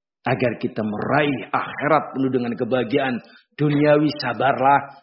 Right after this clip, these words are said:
Yang namanya rezeki selama masih hidup, tetap akan ada rezekinya. Karena kalau sudah habis rezekinya, ya mati, Pak. Orang mati itu karena rezekinya sudah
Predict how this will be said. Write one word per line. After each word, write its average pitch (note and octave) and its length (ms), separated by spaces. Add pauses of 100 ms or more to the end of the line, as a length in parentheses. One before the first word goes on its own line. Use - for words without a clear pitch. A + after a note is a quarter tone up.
(140)
Yang G#3 160
namanya C#3+ 480
rezeki B2+ 720 (400)
selama B2+ 480
masih A#2 240
hidup, - 320 (480)
tetap A#2 240
akan A2 480
ada G#2 160 (240)
rezekinya. G#2+ 720 (560)
Karena C3+ 320
kalau B2 240
sudah A2+ 160
habis G#2+ 160
rezekinya, A#2+ 640
ya A#2 80
mati, F3+ 480
Pak. D4 180 (1600)
Orang F#3+ 320
mati F3+ 240
itu D4 160
karena A#3 320
rezekinya B3 480
sudah F3 320